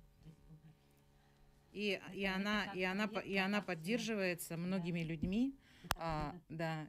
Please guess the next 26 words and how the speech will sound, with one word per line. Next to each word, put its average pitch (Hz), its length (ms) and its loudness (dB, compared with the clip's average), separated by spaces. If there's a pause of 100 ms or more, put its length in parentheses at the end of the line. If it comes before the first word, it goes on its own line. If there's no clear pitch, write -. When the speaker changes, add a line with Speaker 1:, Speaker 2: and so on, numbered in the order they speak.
(100)
Speaker 2:
и 175 80 -6
за-, 170 120 -8
и 190 160 -8
зажигается 190 540 -4
эта 170 120 -14
свеча, 196 280 -8
и 190 40 -4
шестнадцатого 170 560 -8
марта 196 360 -6
этого 151 260 -8
года, 175 440 -6
Speaker 1:
Да. 156 480 -20
Speaker 2:
э, - 320 -16
не 170 180 -8
будут 185 280 -6
изменять 156 360 -10
этой 143 160 -12
традиции, 147 480 -14
она 143 120 -10
будет 139 200 -14
также 170 260 -12
продолжаться 143 640 -14
дальше, 151 360 -14
дальше 143 340 -16
и 143 40 -18
дальше. 135 400 -18